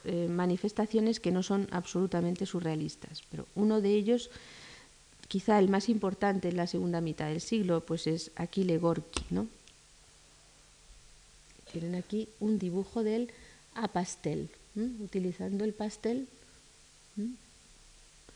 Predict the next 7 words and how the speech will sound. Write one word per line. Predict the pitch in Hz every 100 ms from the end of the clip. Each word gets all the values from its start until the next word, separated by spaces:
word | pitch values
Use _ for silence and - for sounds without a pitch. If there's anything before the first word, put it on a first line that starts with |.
| - - - - - - - - - -
La | 214 202 214
otra, | 254 269 233 190 185 - -
eh, | - 196 180 175 175 175
tendencia | 190 185 190 220 226 - 165
que | 175
hemos | 185 180
visto | 208 202 165